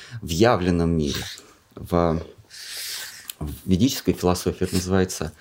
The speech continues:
авьякт-, о, вернее, это называется вьякта, явленный. Но есть авьякта, сущность, ноуминальный мир. Он, он, он, познать его нельзя, а, потому что он субъективен, то есть он сам решает, познаешь ты его или нет.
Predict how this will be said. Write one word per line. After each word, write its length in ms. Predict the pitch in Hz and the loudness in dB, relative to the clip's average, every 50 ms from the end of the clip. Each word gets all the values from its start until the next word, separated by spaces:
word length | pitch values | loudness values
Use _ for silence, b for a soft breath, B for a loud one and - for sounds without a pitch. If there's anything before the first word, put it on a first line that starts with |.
| B B B B | B B B B
авьякт-, 600 | - 87 85 90 98 110 95 78 - - - - - | 0 0 2 4 4 4 4 2 0 -4 -10 0 4
о, 120 | 98 92 | 4 4
вернее, 380 | 78 82 87 92 87 101 92 92 | 4 4 2 4 4 6 4 4
это 120 | 90 101 | 2 0
называется 400 | 95 87 98 98 92 - - 87 | 0 4 4 2 2 2 -4 -2
вьякта, 440 | 85 101 107 95 - - - - - | 2 4 4 4 2 0 -8 -8 -2
явленный. 520 | 80 95 107 92 80 78 64 - - - _ B B B B B B B B B B B B B B B B B - | 2 4 4 4 2 -2 -6 -8 -8 -12 _ B B B B B B B B B B B B B B B B B 0
Но 100 | 82 82 | 0 0
есть 360 | 82 95 143 165 160 - - | 4 4 4 2 2 -2 0
авьякта, 600 | - 139 123 98 95 92 95 85 73 - - - | 2 4 4 4 6 4 4 4 4 -2 -8 -6
сущность, 600 | - - - - 127 107 - - 69 - - - - | -4 -4 2 2 2 2 2 -2 -4 -6 -8 -6 -2
ноуминальный 800 | - 80 85 92 101 101 98 104 107 107 98 82 78 - - - | 0 4 6 6 6 6 6 4 4 4 2 2 0 -2 -4 -6
мир. 260 | - 98 101 - - - | -8 -8 -10 -12 -10 0
Он, 260 | - 101 113 117 - - _ _ - | 2 2 2 2 -2 -6 _ _ -2
он, 340 | - 98 110 117 107 95 113 117 - _ _ _ _ _ _ | 0 2 4 4 2 0 -2 -8 -12 _ _ _ _ _ _
он, 340 | - - 101 110 120 123 120 B B B B B | -2 2 4 4 4 2 0 B B B B B
познать 400 | - - 101 95 131 170 131 - | 0 2 2 4 4 2 4 4
его 140 | 127 117 120 | 4 4 6
нельзя, 580 | 120 123 127 127 117 110 107 87 76 - - - _ _ _ _ _ _ _ _ _ _ B B B B B B B B B B B B B | 6 4 4 2 0 2 2 2 2 0 -4 -8 _ _ _ _ _ _ _ _ _ _ B B B B B B B B B B B B B
а, 160 | - 85 82 | 2 2 2
потому 360 | - - 82 - 98 110 120 | 2 0 2 2 4 4 4
что 160 | 120 - - 107 | 2 2 2 2
он 80 | 107 | 2
субъективен, 720 | 101 - - 107 101 113 110 - - 165 175 151 131 107 98 | 2 2 0 0 0 -2 -4 -4 0 0 2 4 4 2 2
то 160 | - - 101 | 2 2 2
есть 200 | 98 95 - - - | 2 2 0 -6 0
он 300 | - 117 127 127 117 120 B B B B | 2 4 4 4 2 -2 B B B B
сам 360 | - - - 131 131 127 117 | -6 0 2 4 4 4 4
решает, 420 | 104 101 - - - 117 104 87 85 90 92 73 - - _ - _ | 2 2 2 4 4 4 4 4 2 -2 -6 -6 -8 -10 _ -18 _
познаешь 460 | - 90 98 92 107 127 151 151 - - | 0 0 2 4 4 4 4 2 0 0
ты 120 | - 104 | 2 2
его 240 | 98 92 104 104 95 | 2 4 4 4 4
или 140 | 98 104 120 | 4 4 2
нет. 340 | 123 107 82 - - - | 2 2 0 -2 -6 -14